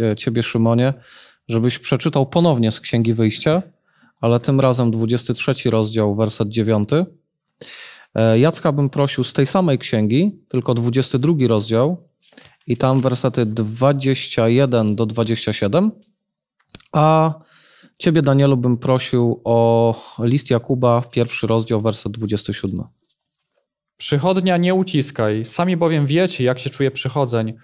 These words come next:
Speaker 2: wszak byliście przychodniami w ziemi egipskiej.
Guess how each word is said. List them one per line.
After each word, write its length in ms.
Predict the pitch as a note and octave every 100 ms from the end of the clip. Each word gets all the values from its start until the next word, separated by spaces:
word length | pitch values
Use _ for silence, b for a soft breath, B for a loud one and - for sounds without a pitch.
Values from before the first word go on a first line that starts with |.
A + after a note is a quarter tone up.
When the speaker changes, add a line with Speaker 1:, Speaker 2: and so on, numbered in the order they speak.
| b
Speaker 2:
wszak 340 | - - C3
byliście 500 | A#2+ C#3 F#3+ G3 -
przychodniami 680 | F3+ - D3+ D3+ C#3 B2+ B2+
w 40 | A#2+
ziemi 280 | A#2+ A#2 A2+
egipskiej. 680 | G#2+ G#2 - - G2+ A#2